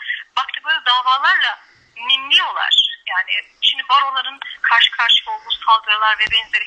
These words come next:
hepsi, e, avukatların bugüne kadar ki sessizliğinin verdiği cüret. Yani o kadar ses-, e, ve tepkisiz kalıyoruz ki bazı meselelere. Sadece bir açıklamayla geçiştiriyoruz. Öyle olunca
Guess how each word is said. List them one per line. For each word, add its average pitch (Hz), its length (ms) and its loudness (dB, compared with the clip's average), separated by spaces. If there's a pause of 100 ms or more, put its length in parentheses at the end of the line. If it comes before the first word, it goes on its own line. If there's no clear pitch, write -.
hepsi, - 460 -2 (580)
e, - 60 0
avukatların 277 680 -2
bugüne 302 220 -2
kadar - 320 0
ki - 100 0 (140)
sessizliğinin - 1300 0
verdiği 240 400 2
cüret. - 320 -2 (760)
Yani 247 260 0
o - 100 -8
kadar 359 220 2
ses-, - 840 -8
e, - 200 -18
ve - 60 -6
tepkisiz - 560 -8 (400)
kalıyoruz 370 480 2
ki - 140 -4
bazı 214 260 2
meselelere. - 600 -4 (240)
Sadece 311 260 0
bir - 80 -4
açıklamayla - 600 -2
geçiştiriyoruz. - 840 -4 (500)
Öyle 302 220 0
olunca 311 360 -6